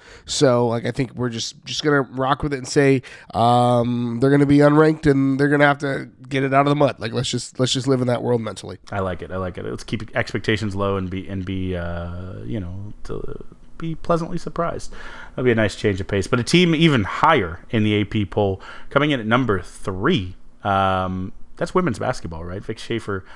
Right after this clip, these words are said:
Speaker 2: has, uh, those women ready to absolutely go out and build on successive Elite Eight runs. They were young and ahead of schedule last year. Now it's scheduled. This is the schedule. It's their time, and clearly the nation has stood up and recognized that. They came ahead of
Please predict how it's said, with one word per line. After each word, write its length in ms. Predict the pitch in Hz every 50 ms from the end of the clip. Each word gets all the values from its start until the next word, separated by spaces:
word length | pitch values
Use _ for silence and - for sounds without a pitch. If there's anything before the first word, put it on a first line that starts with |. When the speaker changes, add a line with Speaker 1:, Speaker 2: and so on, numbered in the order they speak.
| - - - - -
Speaker 2:
has, 440 | - 104 101 104 104 92 92 104 - -
uh, 380 | 107 101 98 98 98 98 95
those 240 | 95 104 104 101 -
women 260 | 110 107 104 101 98
ready 300 | 95 98 101 104 110 113
to 360 | 107 - - 113 104 104 104 107
absolutely 600 | - 104 107 - - - - 120 113 113 110 107
go 220 | 104 95 107 101 101
out 200 | 101 98 95 -
and 120 | 101 92
build 240 | 90 101 104 104 101
on 300 | 98 98 98 95 95 95
successive 760 | - - 107 - - - 110 107 104 - - 110 104 98 - - - - - - - -
Elite 320 | - 101 98 104 113 - -
Eight 220 | 123 110 123 120 101
runs. 400 | 101 104 110 123 123 123 120 -
They 120 | - 107
were 200 | 101 101 101 92
young 480 | 90 90 104 113 123 135 139 131 127 120
and 120 | 95 98
ahead 220 | 98 90 - 117
of 140 | - 117 -
schedule 380 | - - 120 117 123 120 127 120
last 280 | 117 117 123 123 -
year. 100 | - 139
Now 220 | 123 113 120 135 196
it's 140 | - - -
scheduled. 340 | - 147 156 127 104 - - - - - - - -
This 240 | - 143 143 - -
is 220 | 143 139 151 139
the 100 | 131 120
schedule. 420 | - - - 123 117 107 107 101
It's 200 | 104 104 - -
their 240 | - - 113 110 110
time, 360 | 107 - 113 110 113 139 156
and 80 | 139 113
clearly 460 | 107 - 123 117 110 107 110 104 101 - - - - - - _ _
the 80 | - 113
nation 320 | 107 107 104 - - 101
has 140 | 92 95 -
stood 320 | - - - - 104 92
up 240 | 98 95 - - - - -
and 340 | 101 98 95 92 92 92 -
recognized 600 | 104 101 98 - 107 98 95 95 95 98 - -
that. 160 | 104 92 -
They 80 | - 98
came 200 | - - 214 233
ahead 280 | - - - 165 185
of 200 | 156 123 113 104